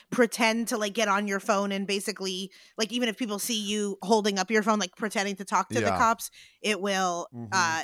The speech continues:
Speaker 1: like, some, that will deter a lot of people, especially if women are alone and you're fearful. Like, a lot of times people will just drive away if they see you acting like you're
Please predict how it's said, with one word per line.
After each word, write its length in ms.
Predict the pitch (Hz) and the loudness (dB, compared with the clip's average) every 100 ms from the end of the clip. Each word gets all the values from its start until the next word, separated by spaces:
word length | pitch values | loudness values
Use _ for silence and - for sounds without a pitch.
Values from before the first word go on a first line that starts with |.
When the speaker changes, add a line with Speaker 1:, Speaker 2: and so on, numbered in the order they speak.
| - | -6
Speaker 1:
like, 160 | 190 190 | -8 -4
some, 160 | 233 202 | -2 -2
that 240 | 208 190 - | -2 0 0
will 80 | 190 | -2
deter 320 | 190 - 190 | -2 0 0
a 60 | |
lot 180 | 175 170 | 2 -2
of 80 | 156 | -2
people, 220 | 233 170 | -4 -2
especially 420 | 180 277 - 247 | 2 4 4 4
if 100 | 208 | 0
women 480 | 175 214 202 185 175 - _ _ _ _ - | 0 -2 0 -2 -6 -12 _ _ _ _ 4
are 160 | 208 | 6
alone 560 | 180 190 196 175 156 160 - _ - | 6 4 4 2 -4 -14 -18 _ -6
and 160 | 185 151 | -6 -8
you're 140 | 165 175 | -10 -6
fearful. 300 | 196 185 170 | -4 -4 -4
Like, 140 | 170 | -4
a 40 | 185 | -2
lot 140 | 185 | -2
of 40 | 175 | -4
times 180 | 175 - | -8 -10
people 180 | 180 | -12
will 100 | 165 | -12
just 160 | 165 175 | -10 -4
drive 200 | 185 170 | -4 -2
away 160 | 170 165 | -4 -6
if 80 | |
they 120 | - 180 | -4 -4
see 180 | - | -4
you 200 | 185 170 | -4 -4
acting 320 | 151 175 - 165 | -2 -4 -6 -12
like 220 | 170 180 | -12 -10
you're 260 | 175 180 | -8 -8